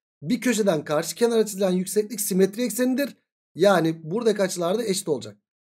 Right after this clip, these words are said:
Şimdi düzgün beşgenin çevresini yirmi vermiş. Yirmi. O zaman bir kenarı kaç yaptı? Dört yaptı. E, bu simetri ekseni ya. Simetri ekseni aynı zamanda hop iki eşit parçaya böler. İki, iki yapar.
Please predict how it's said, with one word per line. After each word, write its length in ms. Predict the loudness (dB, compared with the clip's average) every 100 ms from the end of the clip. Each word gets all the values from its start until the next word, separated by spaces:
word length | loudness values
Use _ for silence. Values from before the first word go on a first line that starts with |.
| _ _
Şimdi 340 | -6 0 0 0
düzgün 320 | -2 -2 0
beşgenin 360 | 0 2 0
çevresini 640 | 4 4 4 -2 -4 -2 4
yirmi 280 | 6 8 6
vermiş. 340 | 4 2 -6
Yirmi. 480 | -4 -2 0 -2 -4
O 80 | -6
zaman 280 | -2 -2 -2
bir 80 | -2
kenarı 260 | -2 -2
kaç 240 | -2 -4 -2
yaptı? 360 | -4 -4 0
Dört 220 | 2 2 0
yaptı. 400 | -6 -8 -16 _ _ _ _ _ _ _ -6
E, 160 | -2
bu 120 | -2
simetri 420 | -2 2 4 4 2
ekseni 360 | 2 2 2
ya. 140 | 2 2
Simetri 440 | 0 -2 -2 -2
ekseni 280 | -2 0 2
aynı 220 | 2 0
zamanda 340 | 0 0 2
hop 440 | 4 6 6 4 0
iki 160 | -2
eşit 180 | -2 0
parçaya 360 | 2 2 2 2
böler. 220 | 2 0
İki, 260 | -8 -6 -6
iki 160 | 0 0
yapar. 320 | 2 -2